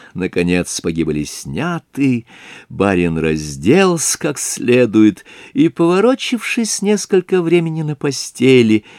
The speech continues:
которая скрипела немилосердно, заснул решительно херсонским помещиком.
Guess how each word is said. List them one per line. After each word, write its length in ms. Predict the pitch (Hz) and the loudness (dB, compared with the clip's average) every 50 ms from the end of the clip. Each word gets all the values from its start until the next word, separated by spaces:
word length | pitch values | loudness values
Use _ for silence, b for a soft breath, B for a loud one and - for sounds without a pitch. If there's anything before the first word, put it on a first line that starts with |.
| B B | B B
которая 300 | - 104 - 95 92 92 | -10 -6 0 0 0 2
скрипела 680 | - - - - 120 147 - - - 302 294 285 269 262 | 0 -2 -4 -2 -2 -2 -2 -2 -4 -2 -2 0 0 0
немилосердно, 1000 | 247 240 226 208 202 180 175 160 - - - - 127 127 113 104 92 95 101 92 B B B B B B | 0 0 0 -2 -2 -4 -4 -6 -8 -10 -4 0 2 2 2 0 0 -2 -4 -4 B B B B B B
заснул 1040 | 101 90 82 90 90 87 90 - - - - 87 87 123 202 247 247 220 175 131 104 - b b b b b b | -8 -4 0 2 2 2 0 -2 -4 -6 -6 -6 -2 -2 0 0 2 0 -2 -4 -6 -10 b b b b b b
решительно 1200 | - - - - 76 - - - - - 208 262 254 - - - 196 180 175 170 165 165 160 - _ _ _ _ _ | -8 -4 -4 -4 -4 -4 -6 -8 -6 -4 -4 -4 -4 -6 -8 -8 -8 -6 -6 -6 -6 -8 -8 -10 _ _ _ _ _
херсонским 1120 | _ - - - 76 64 - - - - - 98 120 123 117 - - - - 95 90 87 85 | _ -16 -12 -10 -10 -10 -8 -8 -8 -6 -4 -4 -6 -6 -8 -10 -14 -12 -12 -12 -12 -12 -12
помещиком. 1000 | - - 80 78 78 76 71 78 82 - - - - - - _ _ - - | -12 -12 -12 -10 -10 -10 -10 -12 -12 -14 -16 -16 -18 -18 -20 _ _ -20 -20